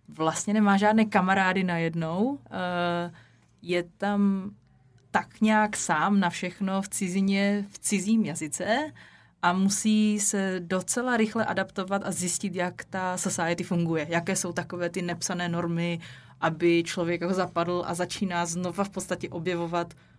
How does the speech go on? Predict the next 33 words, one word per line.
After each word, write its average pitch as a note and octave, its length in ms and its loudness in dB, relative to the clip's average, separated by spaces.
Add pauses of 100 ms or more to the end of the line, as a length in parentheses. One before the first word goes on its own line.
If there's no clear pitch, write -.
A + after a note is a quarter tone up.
(120)
kde E3+ 280 0
vlastně E3+ 520 -2
člověk E3 480 -6
v - 80 -18
celém E3 380 -4
tom F3 200 -4
velkém E3 380 -4
obrazu E3 420 -2
je. F3 240 0 (540)
A E3 280 2
musím B3 240 4
říct, A#3+ 100 2
že A#3+ 80 -2
ty A3+ 100 -6
vysoké G3 340 -2
školy, D#3+ 300 -2
aspoň F3 400 -4
teda, F3+ 240 0 (360)
co - 100 -10
jsem F3+ 200 -2
já C#3 160 -2
byla, G#3 340 6
na F#3 80 -6
té F3 120 -4
University E3+ 400 -2
of C#3 80 -6
Warwick, G3+ 320 0
eh, - 40 -10 (320)
měla E3+ 280 -2
skvělý, F#3 840 -4 (200)
eh, F3 40 -8
takzvaný F3 440 -4
orientation. E3+ 640 -4